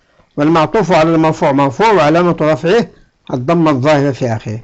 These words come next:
هذا بيان للناس وهدى وموعظة للمتقين، للمتقين، ها؟ للمتقين. اللام هنا حرف، نعم، حرف جر،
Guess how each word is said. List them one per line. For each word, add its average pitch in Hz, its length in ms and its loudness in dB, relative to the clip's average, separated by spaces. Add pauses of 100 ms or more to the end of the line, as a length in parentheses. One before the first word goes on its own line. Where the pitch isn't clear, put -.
(320)
هذا 185 380 2
بيان 185 680 2
للناس 185 1120 2 (520)
وهدى 175 420 2
وموعظة 185 1120 2 (100)
للمتقين، 220 1040 0 (280)
للمتقين، 185 880 -2 (640)
ها؟ 185 220 0 (640)
للمتقين. 180 1080 -2 (260)
اللام 170 380 2
هنا 170 400 0
حرف، 165 440 -2 (540)
نعم، 165 440 0
حرف 196 320 -2
جر، 196 320 0